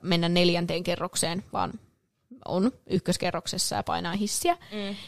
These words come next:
Speaker 1: niin sit siihen joku tulee, tai siis mä jotenkin ite koen sen, että se hissi on niinku mulle varattu.
Speaker 2: Joo.
Speaker 1: <laughs> Ja se toinen käyttäkööt sitten portaita,
Speaker 2: Mm.
Speaker 1: tai odottakoot sitä se, niinku seuraavaa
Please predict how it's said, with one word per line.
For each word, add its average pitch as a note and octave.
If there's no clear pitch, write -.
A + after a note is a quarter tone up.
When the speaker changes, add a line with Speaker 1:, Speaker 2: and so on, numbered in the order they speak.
Speaker 1:
niin A3
sit -
siihen C4+
joku C4
tulee, F3+
tai B3+
siis C#4+
mä C#4+
jotenkin -
ite D#4+
koen F3
sen, F3+
että F3
se -
hissi E4
on F#3+
niinku G3
mulle G#3+
varattu. G3+
Speaker 2:
Joo. G#3
Speaker 1:
<laughs> C#4
Ja D#4+
se C4
toinen B3+
käyttäkööt B3
sitten A#3
portaita, G#3
Speaker 2:
Mm. A#3
Speaker 1:
tai G#3+
odottakoot C4+
sitä A#3+
se, -
niinku A#3
seuraavaa F#3